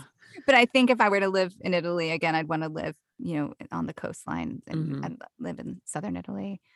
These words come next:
Speaker 2: Yeah.
Speaker 1: Um, yeah, I really like it there.
Speaker 2: Mm-hmm.
Speaker 1: And I had, I made some really wonderful friendships in, in southern Italy when I was traveling around there that I think just really colored the whole experience for me.
Speaker 2: Mm-hmm.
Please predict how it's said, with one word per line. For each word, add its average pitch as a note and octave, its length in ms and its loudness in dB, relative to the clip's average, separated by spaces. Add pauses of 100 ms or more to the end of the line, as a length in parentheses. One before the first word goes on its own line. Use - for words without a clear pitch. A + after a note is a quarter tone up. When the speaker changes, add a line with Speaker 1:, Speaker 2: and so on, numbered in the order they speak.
(120)
Speaker 2:
Yeah. C#3 300 -8
Speaker 1:
Um, F3 460 -4 (1200)
yeah, F3 340 -4
I F3+ 60 -6
really F3+ 240 -6
like - 240 -10
it F#3+ 140 -12
there. F3+ 380 -8 (120)
Speaker 2:
Mm-hmm. D#3 380 -10 (400)
Speaker 1:
And G3+ 120 0
I G3+ 60 0
had, F#3+ 340 -2
I F#3+ 60 0
made F3+ 240 -2
some D#3 260 -4
really D#3+ 520 -6 (340)
wonderful E3+ 640 -2
friendships D#3+ 540 -6
in, D#3+ 320 -4
in F#3 120 -4
southern F3 340 -6
Italy F3 280 -8
when F3 120 -8
I - 40 -8
was - 100 -8
traveling - 380 -8
around G3 280 -6
there F#3+ 340 -8 (500)
that F#3 140 2
I F3+ 80 2
think F3 280 -2
just - 200 -6
really F3 240 -2
colored E3+ 460 -4
the E3 100 -2
whole D#3+ 420 -4
experience F3+ 640 -2
for B3+ 200 0
me. D4 320 6 (180)
Speaker 2:
Mm-hmm. A#3+ 180 0